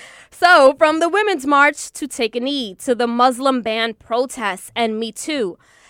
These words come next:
activists, organizers, and concerned Americans took to their, took their outrage against this administration and societal ills to the streets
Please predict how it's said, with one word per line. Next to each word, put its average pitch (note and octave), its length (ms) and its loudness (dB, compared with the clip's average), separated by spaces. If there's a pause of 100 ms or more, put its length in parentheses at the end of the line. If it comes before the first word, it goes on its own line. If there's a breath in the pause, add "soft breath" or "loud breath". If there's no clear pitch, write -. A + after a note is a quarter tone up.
(120)
activists, A3 760 -2
organizers, C#4+ 920 0
and A3 180 -10
concerned A#3 600 -6
Americans G3 720 -10
took - 360 -12
to C4+ 240 -10
their, G#3+ 300 -6 (220 soft breath)
took - 280 -6
their C4 220 -2
outrage A3 680 -2
against A3 440 -8
this A3 180 -10
administration A3 800 -10 (220)
and C4 300 -4
societal G3+ 560 -6
ills A#3 400 -6 (260)
to B3+ 120 -8
the A3+ 80 -6
streets - 640 -10